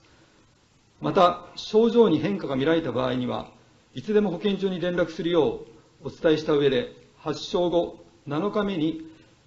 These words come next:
保健所、え、え、え、保健所に、え、電話連絡を行っております。え、保健所が、え、最初の疫学調査を実施した、え、後、え、二日から四日後に、え、連絡ができている状況が一般的でございます。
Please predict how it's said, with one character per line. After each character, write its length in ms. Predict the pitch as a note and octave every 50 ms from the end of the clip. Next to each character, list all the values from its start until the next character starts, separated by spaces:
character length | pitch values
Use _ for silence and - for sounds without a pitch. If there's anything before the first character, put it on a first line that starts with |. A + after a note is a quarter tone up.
| _ _
保 140 | - D3 C#3+
健 260 | F3 F3 E3 D#3+ D#3
所、 360 | - D#3+ D#3 D3+ - - - - - - _ _ _
え、 160 | - C#3+ D#3+ D3+ - E3+ F3+ - - _ _ _ _ -
え、 220 | D#3 D3+ - - - -
え、 100 | C#3+ C#3
保 100 | G#2+ C3
健 220 | C#3 G3+ F#3+ F#3 D#3+
所 100 | F3+ E3+
に、 360 | E3+ F3+ D#3+ C3+ - - - D#3
え、 200 | C#3+ C#3 C3+ C3
電 260 | A#2+ A2+ C#3+ D3 D3
話 80 | D3
連 180 | C#3+ D3 C#3+ C3+
絡 200 | B2 B2 - E3+
を 100 | D#3+ C3+
行 100 | - C3
っ 120 | A#2+ G#2
て 100 | - -
お 20 | A#2
り 60 | A#2
ま 120 | A#2 G#2+
す。 180 | G#2+ - - _ _ _ _ _ _ _ _ _ _ _ _ _ _ _ _ _ _ _ _ _ _ _ _ _ _ _ _ _ _ _ _ _ _ _ _ _ _ _ _ _ _ _ _ -
え、 220 | C3+ C#3 C#3 C3 -
保 80 | D#3+
健 200 | D#3+ F#3+ A3+ A3+
所 280 | G3+ A3 A3 G#3+ - -
が、 360 | - E3+ D#3+ D#3 - - - -
え、 180 | D#3+ D3+ D3+ D3
最 200 | - E3+ F#3+ G3
初 140 | - G#3+
の 160 | G3 G3 F3+ -
疫 160 | D#3+ E3+ F#3+
学 240 | G3+ G3+ G3+ - -
調 180 | G#3 G3+ G3
査 140 | G3+ - C3+
を 160 | A#2 A#2 G#2 -
実 120 | C3+ C#3+
施 240 | D3 - - F#3+ F#3+
し 100 | - -
た、 340 | - G3 F3+ F3+ - - - - -
え、 140 | D#3+ C#3+ B2+
後、 520 | B2+ C#3+ D3 C#3+ - A3 A3 G#3+ - - - - _ _ _ _ -
え、 140 | C3+ C3+ B2
二 260 | A2+ - - - -
日 120 | - G#3+
か 120 | A3 A#3 A3+
ら 80 | A3
四 160 | G3+ F3+ F#3 F#3+
日 220 | - - B3 A3
後 140 | G#3+ A#3 G#3+
に、 260 | F#3 F#3+ G3 - - -
え、 200 | D3 B2 A#2+ B2
連 160 | B2+ C#3+ C#3+
絡 160 | C#3+ C#3+ C3+
が 100 | C#3 C3+
で 100 | C3 D3+ C#3
き 60 | -
て 100 | - C3+
い 40 | B2
る 100 | B2 A2
状 140 | B2 C3
況 180 | B2+ - D3+ C3+
が 220 | C3+ E3 E3 E3 -
一 100 | D#3 A#2
般 180 | - - B2+ A2+
的 160 | B2+ A#2+ D3+
で 80 | - C#3
ご 80 | G#2+
ざ 120 | - A2 G#2+
い 20 |
ま 100 | G2 -
す。 160 | - - _